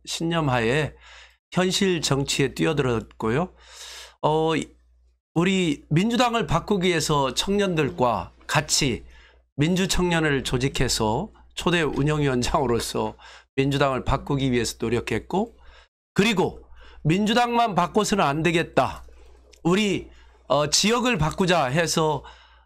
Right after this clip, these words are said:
가장 보수적인 곳 중에 하나인 내 고향 서천을 바꾸기 위해서 삼십 대 초반의 나이에, 어, 지구당 위원장으로 내려왔고, 그곳에서 그 지역을 바꾸기 위해서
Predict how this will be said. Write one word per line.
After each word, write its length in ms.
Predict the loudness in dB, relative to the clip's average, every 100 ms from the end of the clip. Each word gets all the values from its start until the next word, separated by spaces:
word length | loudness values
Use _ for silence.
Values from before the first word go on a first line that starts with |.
| _ -2
가장 380 | 0 2 2 2
보수적인 880 | 0 0 0 2 2 2 -2 -4 -2
곳 160 | -2
중에 200 | 0 0
하나인 540 | 2 2 2 0 -2 -6 -14 _ _ _
내 160 | 0 2
고향 460 | 2 2 0 -2
서천을 440 | -4 -4 0 -2 0
바꾸기 400 | -2 -4 -4 0
위해서 540 | 0 0 0 -2 -4 -12 -20 _ -2
삼십 440 | 0 2 0 -2
대 100 | -4
초반의 520 | -2 0 0 2 0
나이에, 580 | 0 0 0 -2 -2 -6 -14 -20 -20 _ -2
어, 180 | -2
지구당 460 | 0 0 2 0 2
위원장으로 460 | 0 0 0 0 0
내려왔고, 960 | 0 0 0 0 -2 -6 -4 -4 -4 -16 -20 -20 _ -2
그곳에서 800 | 2 2 2 0 2 2 0 -4 -12 -20 -20 _ _ _ _ -2
그 200 | 2 2
지역을 440 | 2 0 2 0
바꾸기 400 | 0 0 0 0
위해서 500 | 2 2 0 0 -2